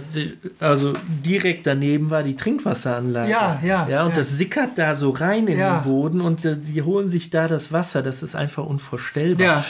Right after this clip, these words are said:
Speaker 1: Oder zum Beispiel Kibera, einen der größten Slums Afrikas in Kenia, in Nairobi, mitten in der Stadt. Äh, da sollen eine Million Menschen leben. Letztendlich, die haben jetzt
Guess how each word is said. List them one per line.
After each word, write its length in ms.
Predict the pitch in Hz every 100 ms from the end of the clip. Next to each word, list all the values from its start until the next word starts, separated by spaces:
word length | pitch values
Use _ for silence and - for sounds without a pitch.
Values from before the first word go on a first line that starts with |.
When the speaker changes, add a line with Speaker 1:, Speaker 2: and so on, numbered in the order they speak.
| - - -
Speaker 1:
Oder 260 | 151 147
zum 180 | 139 147
Beispiel 420 | 143 135 - 143
Kibera, 500 | 123 143 156 170 135
einen 300 | 123 139 135
der 140 | 139 127
größten 460 | 139 147 151 -
Slums 520 | 131 - 135 131 131 -
Afrikas 640 | 139 - 131 131 120 117
in 180 | 131 123
Kenia, 600 | - 143 151 135 117 127
in 80 | 127
Nairobi, 640 | 123 120 123 131 131 117
mitten 320 | 123 139 147
in 120 | 139
der 120 | 123 117
Stadt. 460 | - 147 143 - - - - - -
Äh, 220 | - 131 131
da 120 | 135
sollen 360 | 135 156 170
eine 260 | 147 143 143
Million 400 | 139 135 139 135
Menschen 400 | 131 160 - 135
leben. 640 | 123 123 127 123 135 170
Letztendlich, 640 | 147 139 143 151 139 135 131
die 140 | 135
haben 100 | 131
jetzt 360 | 139 127 -